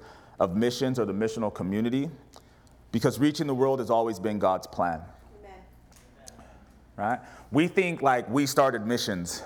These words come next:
Speaker 1: We didn't start missions. <laughs> We think that we're the first per-, people to go out and talk about Jesus in different places. Uh, this has always been God's plan. But this is the first time the disciples had heard it said that way.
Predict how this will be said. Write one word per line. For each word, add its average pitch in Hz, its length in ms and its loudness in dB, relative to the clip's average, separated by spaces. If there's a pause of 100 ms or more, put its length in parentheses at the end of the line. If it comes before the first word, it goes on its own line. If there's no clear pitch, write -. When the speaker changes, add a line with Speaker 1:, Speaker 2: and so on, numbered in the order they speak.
Speaker 1:
We 135 80 0
didn't 143 140 0
start 123 200 2
missions. 101 500 -10 (320)
<laughs> 392 80 -10 (800)
We 147 100 4
think 160 160 0
that 151 120 4
we're 156 80 4
the 147 80 0
first 156 300 0
per-, 160 180 2
people 156 460 0
to 135 100 -6
go 135 260 2
out 135 280 2
and 117 120 -6
talk 127 300 2
about 117 320 0
Jesus 98 460 -4 (520)
in 101 140 -2
different 104 300 -2
places. 95 600 -2 (280)
Uh, 90 300 2
this 127 180 -2
has 139 140 -2
always 131 420 2
been 107 420 -2 (400)
God's 101 300 2
plan. 87 340 -2 (920)
But 127 120 2
this 143 120 2
is 139 60 -4
the 135 100 4
first 151 260 2
time 139 140 2
the 127 60 -2
disciples 135 540 2
had 110 120 0
heard 139 240 2
it - 140 -4
said 127 240 2
that 101 200 2
way. 85 280 -2